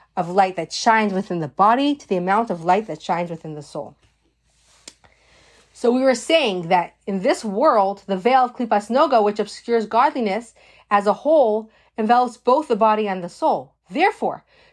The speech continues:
just as the body does not attest to the fact that it is the product of divine creative power, so does the soul of living creatures belie the fact that its life-giving properties are godly. Thus,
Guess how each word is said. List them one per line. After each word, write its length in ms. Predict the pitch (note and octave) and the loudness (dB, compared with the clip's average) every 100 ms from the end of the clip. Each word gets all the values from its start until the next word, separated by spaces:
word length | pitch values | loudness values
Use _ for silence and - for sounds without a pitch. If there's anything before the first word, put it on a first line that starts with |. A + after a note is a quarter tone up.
| _ - | _ -2
just 340 | D#4+ F#4+ - | 0 0 0
as 140 | E4+ | 0
the 100 | - | 0
body 400 | A3 B3+ C#4 B3+ | 0 2 2 0
does 180 | G3 G3 | -4 -4
not 180 | G#3+ G#3+ | 0 0
attest 480 | G#3+ - C4 C#4 - | -2 -2 -2 -2 -8
to 100 | A#3 | -6
the 100 | F#3+ | -6
fact 600 | - B3 G3+ - - _ _ _ _ | -2 0 0 -2 -12 _ _ _ _
that 140 | G3 G3+ | 0 2
it 100 | G#3 | 0
is 160 | F#3 | 0
the 80 | F#3 | -6
product 540 | - - A#3+ A3+ A3 - | -4 2 2 2 -4 -12
of 120 | E3 | -10
divine 320 | E3+ F3+ F3 | -4 -4 -4
creative 420 | - E3 D3+ C#3+ | -8 -12 -12 -14
power, 420 | - - D#3+ C4+ - _ _ _ _ | -18 -14 -12 -14 -16 _ _ _ _
so 360 | - E4+ G4 | -2 2 2
does 180 | F#4+ E4+ | 2 0
the 100 | D4 | -4
soul 320 | - E4 D#4+ | 0 0 2
of 120 | B3+ | 2
living 240 | B3 C4 B3+ | 0 0 -4
creatures 480 | - D4+ C#4 A3+ A3 | -6 -8 -2 -2 -2
belie 500 | A#3 A3 A3+ D4+ F4+ | -6 2 4 4 2
the 100 | C#4+ | 0
fact 480 | A#3+ G#3+ C4+ - _ _ | 2 2 0 -8 _ _
that 120 | G3+ | -6
its 220 | F#3+ G3 G#3 | -6 -8 0
life-giving 680 | A3+ D#4 - - B3+ A3+ A3 | 0 0 -4 -6 -2 -2 -6
properties 680 | - A3 B3 D#4+ E4+ E4 - | -4 0 0 0 -2 -2 -2
are 140 | A3+ G#3+ | 0 2
godly. 500 | G#3 G3 E3+ D3 - _ _ _ _ _ _ _ | 2 0 -2 -14 -20 _ _ _ _ _ _ _
Thus, 460 | G3 G#3+ D#4 - | 2 2 2 -6